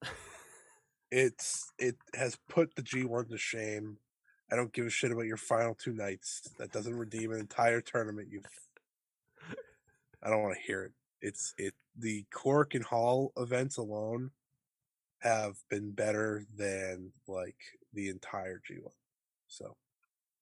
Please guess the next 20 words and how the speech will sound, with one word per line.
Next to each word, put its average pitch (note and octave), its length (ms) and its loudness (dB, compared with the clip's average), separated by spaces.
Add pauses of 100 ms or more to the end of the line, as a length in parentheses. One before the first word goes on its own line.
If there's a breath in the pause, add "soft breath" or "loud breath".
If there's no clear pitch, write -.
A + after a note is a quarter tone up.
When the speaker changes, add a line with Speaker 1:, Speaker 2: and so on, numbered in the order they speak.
(140)
Speaker 1:
there F#2+ 140 -10
we F#2+ 80 -8
go. G#2 180 -8
Speaker 2:
Eat B3+ 320 12
it, - 340 10 (240)
Speaker 1:
There - 120 0
Speaker 2:
New F3 100 10
Speaker 1:
we F3+ 60 10
go. D3+ 80 4
Speaker 2:
Japan. F3 580 12 (720)
Speaker 1:
There B2+ 100 6
we C3+ 60 8
go. B2 120 6
That C#3+ 200 8
mean, D3+ 220 4
because D#3 280 8
Scotty D3+ 280 10
did D3 60 10
Speaker 2:
Coming A#3+ 260 12
for, - 260 6